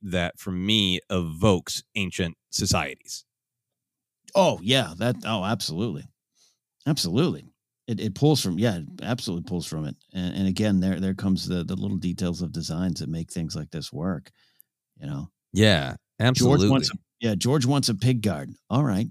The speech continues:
Speaker 2: but how do we make that work?
Speaker 1: Okay, if it was sort of a Roman legionnaire that drooled a lot.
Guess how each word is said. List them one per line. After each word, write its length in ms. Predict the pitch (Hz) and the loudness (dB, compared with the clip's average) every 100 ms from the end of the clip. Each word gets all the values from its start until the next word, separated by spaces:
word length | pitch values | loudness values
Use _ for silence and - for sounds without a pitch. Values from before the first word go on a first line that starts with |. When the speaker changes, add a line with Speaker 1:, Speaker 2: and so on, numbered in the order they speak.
| - | -6
Speaker 2:
but 100 | 76 - | -14 -12
how 400 | - - 123 131 | -10 -8 -2 0
do 60 | |
we 120 | 104 98 | 2 2
make 220 | 95 92 | 0 -2
that 180 | 104 - | -4 -4
work? 320 | 117 - - | -4 -6 -6
Speaker 1:
Okay, 260 | 98 107 131 | -6 2 4
if 100 | 110 | 6
it 20 | |
was 140 | 98 - | 4 4
sort 200 | 110 113 | 6 8
of 80 | |
a 140 | 113 90 | 8 8
Roman 640 | 85 87 101 107 107 104 | 6 6 6 4 4 4
legionnaire 540 | 101 107 98 95 107 117 | 4 4 4 6 6 8
that 240 | 92 80 | 6 4
drooled 360 | 71 95 131 156 | 2 4 6 8
a 20 | |
lot. 360 | 170 196 208 | 8 8 8